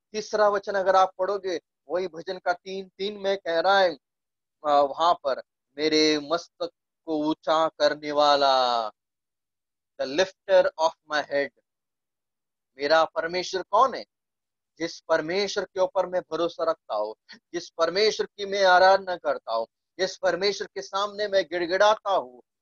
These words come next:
वो परमेश्वर कौन है? मेरे सर को ऊंचा करने वाला परमेश्वर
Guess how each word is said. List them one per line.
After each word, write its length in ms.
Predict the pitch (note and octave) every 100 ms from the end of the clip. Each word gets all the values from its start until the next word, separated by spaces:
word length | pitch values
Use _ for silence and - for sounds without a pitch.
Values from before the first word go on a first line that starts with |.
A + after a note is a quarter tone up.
| -
वो 100 | C#3+
परमेश्वर 540 | - D3+ D#3 E3+ -
कौन 340 | D3+ F3 A3+ E3
है? 100 | A#2 _ _ _ C#3+
मेरे 240 | E3 D#3
सर 300 | - E3+ F3
को 200 | E3 E3
ऊंचा 440 | D#3 D#3+ D#3+ E3
करने 440 | D#3+ - D3+ D3 D3+
वाला 380 | D3 D3 D3 C#3
परमेश्वर 580 | - C3 B2+ B2 -